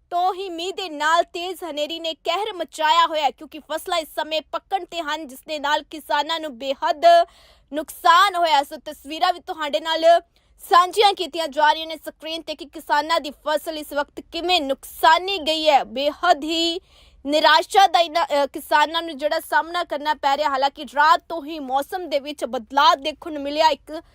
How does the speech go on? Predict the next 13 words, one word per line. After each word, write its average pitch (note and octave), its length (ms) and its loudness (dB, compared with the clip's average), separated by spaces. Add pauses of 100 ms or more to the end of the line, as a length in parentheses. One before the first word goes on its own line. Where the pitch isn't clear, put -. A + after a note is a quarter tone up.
(360)
ਪਾਸੇ D#4+ 340 2
ਜਿਹੜਾ D#4+ 180 0
ਤੂਫਾਨ D#4+ 720 2
ਆਇਆ, D#4 360 4 (640)
ਤੇਜ਼ F4 300 -2
ਹਵਾਵਾਂ D#4+ 580 2
ਚੱਲੀਆਂ, D#4+ 520 0
ਭਾਰੀ D4 400 0
ਮੀਂਹ D4 260 -6
ਪਿਆ D#4 300 0
ਤੇ D#4 200 -8
ਦੂਜੇ D4 440 -8
ਪਾਸੇ D#4 640 0